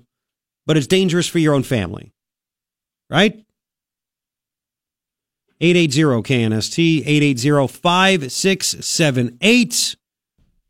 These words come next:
Man, oh man, oh man. Uh, we will continue. As a matter of fact, we'll get to the T P D stuff.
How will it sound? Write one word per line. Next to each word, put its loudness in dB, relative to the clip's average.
Man, 2
oh 2
man, 2
oh 2
man. -4
Uh, -2
we 2
will 0
continue. -4
As -8
a -6
matter 0
of -4
fact, -2
we'll -2
get -2
to -6
the 0
T -2
P -2
D 0
stuff. -2